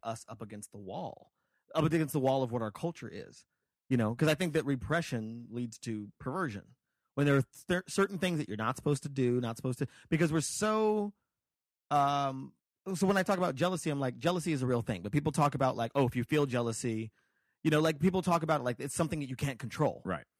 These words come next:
Speaker 1: But the opposite side of the coin also exists.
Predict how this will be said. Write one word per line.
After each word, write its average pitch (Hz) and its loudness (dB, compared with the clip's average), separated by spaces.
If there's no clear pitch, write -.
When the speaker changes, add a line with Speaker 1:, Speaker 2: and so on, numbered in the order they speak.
Speaker 1:
But 175 0
the 156 -4
opposite 165 -2
side 160 0
of 113 -8
the 113 -10
coin 180 -6
also 139 0
exists. 117 -6